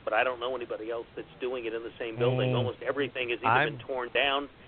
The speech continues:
Speaker 1: or replaced.
Speaker 2: Yeah, I gotta say, I'm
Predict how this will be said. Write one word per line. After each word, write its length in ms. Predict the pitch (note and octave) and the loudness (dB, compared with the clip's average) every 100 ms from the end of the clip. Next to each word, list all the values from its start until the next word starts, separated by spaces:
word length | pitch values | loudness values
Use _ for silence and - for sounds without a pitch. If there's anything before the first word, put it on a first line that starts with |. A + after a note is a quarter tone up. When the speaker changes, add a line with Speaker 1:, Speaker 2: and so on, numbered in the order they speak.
| - - - - | -20 -20 -12 0
Speaker 1:
or 100 | B2 | 2
replaced. 380 | A#2+ - C3+ G#2 - - - - - - - - - | 2 2 2 2 -10 -20 -20 -20 -20 -20 -20 -20 -12
Speaker 2:
Yeah, 340 | C#3+ D3+ D3+ A#2+ A#2 | 2 4 4 2 -6
I 120 | C3+ | -6
gotta 220 | D#3 D#3 - | -4 -4 0
say, 200 | F3 D3+ | 2 2
I'm 300 | C#3 E3 | 2 2